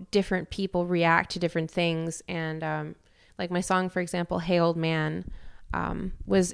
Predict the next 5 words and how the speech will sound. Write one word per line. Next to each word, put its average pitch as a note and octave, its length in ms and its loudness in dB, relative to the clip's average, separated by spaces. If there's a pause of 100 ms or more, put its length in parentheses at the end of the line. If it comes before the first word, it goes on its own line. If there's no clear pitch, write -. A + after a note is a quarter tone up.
(120)
embedded F3+ 440 6
in E3 120 2
a, D#3+ 360 0 (680)
a F#3 100 2
Marvel E3+ 680 4